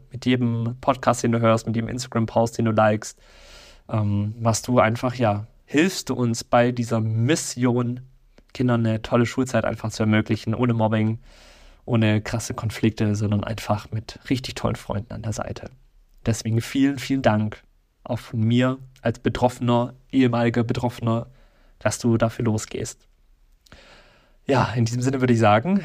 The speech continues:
in den, in den Shownotes haben wir gerade noch ein kleines, äh, Gewinnspiel am Laufen. Da ist ein Link, den kannst du mal abchecken.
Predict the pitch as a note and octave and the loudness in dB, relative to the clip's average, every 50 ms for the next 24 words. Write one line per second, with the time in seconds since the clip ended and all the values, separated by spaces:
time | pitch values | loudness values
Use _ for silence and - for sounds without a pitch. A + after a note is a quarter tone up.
0 | - - - C3 C3+ C3 C3 B2 B2 B2+ B2 B2 - - B2 A#2+ A#2 - - - | -4 -10 -8 -4 -2 0 0 0 0 -2 -4 -6 -4 -2 0 0 0 0 2 4
1 | E3+ A3 A3+ D#3+ A#2+ B2 E3 A3+ - - - - - - - C3+ C3 C#3 C3 B2+ | 4 4 4 4 2 2 2 0 -2 -4 -8 -10 -10 -8 -6 -4 -2 -2 -2 -2
2 | B2+ B2+ A#2+ A#2+ A#2 B2 A#2+ A2+ A2 A#2+ A2+ - - A#2+ A2+ A2+ A2 A2+ A2+ - | -2 2 4 4 4 4 0 0 0 -2 -4 0 0 2 2 2 0 -2 -2 -4
3 | - - _ - A#2+ A2 G#2+ A2 G#2+ B2+ A#2+ A#2+ D#3 G#3+ C4+ - - - - A#2+ | -8 -12 _ -2 0 0 0 0 0 2 2 2 2 0 0 -4 -8 -4 -2 0
4 | A2 G#2 G#2+ - A#2 A2 G#2+ G2+ G2+ G#2 G#2 A2 - - C#3+ E3 F3+ - - B2 | 0 0 2 0 0 2 4 4 4 4 2 0 -2 -6 -6 -6 -2 0 0 0
5 | B2 - - C3 - - - - B2+ A#2+ A2+ A#2+ D#3 F3 D3+ F3 - - - - | 0 0 -4 -6 -8 -8 -8 -4 0 2 4 4 4 4 2 -2 -4 -4 -4 -4
6 | A#2+ A#2+ - C3+ C3 B2+ - A#2+ A2+ - E3 - - - - A#2+ A#2 - - B2+ | -4 -2 -2 -4 -4 -2 -2 0 2 2 0 0 -2 -6 -4 -4 -4 -4 -4 -4
7 | C#3+ E3 F#3+ | -4 -4 -6